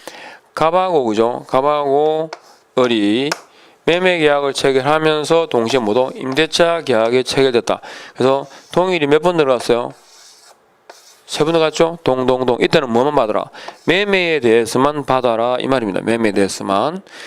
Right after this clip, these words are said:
그러면 매매 가가 얼마죠? 일억입니다. 일억. 그런데 주택 외라고 했기 때문에 수수료 최고 한도를 물었잖아요. 그죠?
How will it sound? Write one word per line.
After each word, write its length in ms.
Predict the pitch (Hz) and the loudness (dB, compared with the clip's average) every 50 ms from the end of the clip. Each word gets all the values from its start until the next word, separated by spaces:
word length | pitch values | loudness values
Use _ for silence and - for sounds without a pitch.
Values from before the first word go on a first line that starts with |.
| - - | -18 -8
그러면 500 | - - 160 160 147 147 156 160 165 165 165 - - - - - | -2 0 0 2 2 0 0 0 -2 -4 -8 -14 -16 -20 -16 -2
매매 260 | - 160 185 185 190 175 | 0 0 2 2 0 0
가가 220 | - 160 139 139 | 0 0 2 2
얼마죠? 420 | 123 117 117 120 127 131 143 143 143 - | 0 0 0 0 2 2 2 0 0 0
일억입니다. 540 | - 165 170 175 160 139 120 104 101 - - | 0 2 2 2 0 0 -2 -2 -4 -4 -4
일억. 240 | 107 104 104 98 - _ _ _ | -2 -2 -2 -4 -4 _ _ _
그런데 480 | - 135 135 135 127 139 143 147 147 151 - - - - _ | -4 -2 -2 0 0 0 0 0 -4 -8 -14 -18 -20 -18 _
주택 320 | - 143 131 180 180 175 | -6 0 2 2 2 2
외라고 420 | 147 131 127 139 165 180 190 175 | 2 2 2 2 2 0 0 -2
했기 160 | 160 135 131 123 | -2 0 -2 0
때문에 600 | - 113 110 107 107 110 113 120 123 131 131 135 - - - - - - - - - - _ _ _ _ _ _ _ _ _ _ | 0 0 0 0 -2 -2 -2 -2 -4 -4 -6 -10 -14 -20 -20 -20 -20 -20 -20 -20 -20 -20 _ _ _ _ _ _ _ _ _ _
수수료 480 | - - - 160 - 196 190 190 185 | -2 0 0 2 2 2 2 2 0
최고 400 | 170 - - - - 170 151 160 | 0 -2 -2 0 0 2 2 2
한도를 360 | 156 165 185 190 208 208 196 | 2 2 2 0 2 0 0
물었잖아요. 460 | 175 156 143 127 - 123 110 107 104 101 | 0 0 -2 0 0 0 0 0 -2 -4
그죠? 300 | 101 98 101 90 95 | -2 -2 -2 -2 -4